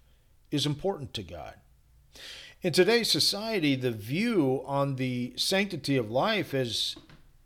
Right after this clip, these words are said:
become skewed to the point of evilness and self-centeredness.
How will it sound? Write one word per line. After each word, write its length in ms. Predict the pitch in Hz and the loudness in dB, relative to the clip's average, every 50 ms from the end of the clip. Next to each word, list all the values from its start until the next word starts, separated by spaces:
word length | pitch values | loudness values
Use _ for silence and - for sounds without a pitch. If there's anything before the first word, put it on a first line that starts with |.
| _ - - _ _ - 160 | _ -20 -20 _ _ -8 -4
become 320 | 143 139 135 175 170 156 | -4 0 4 4 4 4
skewed 720 | 127 - - - - - 202 262 277 220 143 123 123 139 143 - - - - - - | 4 2 2 2 0 0 0 2 4 4 4 4 2 -2 -4 -8 -16 -20 -20 -14 -6
to 180 | - 208 254 | -2 0 0
the 120 | 285 285 - | 2 2 0
point 580 | - - - 233 262 277 - 131 127 135 151 | -2 0 2 2 2 4 2 0 0 0 0
of 320 | 160 147 139 123 - - - _ - _ - | 0 0 0 -2 -4 -10 -20 _ -20 _ -4
evilness 760 | 196 220 233 240 233 185 180 151 139 139 143 170 165 - - | 0 2 2 2 2 2 2 2 4 4 2 2 0 -2 -4
and 160 | 165 151 143 | -4 -4 -4
self-centeredness. 1000 | - - 165 156 156 - - - 226 254 269 202 117 90 65 - - - - - | -2 0 0 0 0 0 -2 -4 -4 -4 -6 -8 -8 -10 -12 -12 -14 -14 -14 -16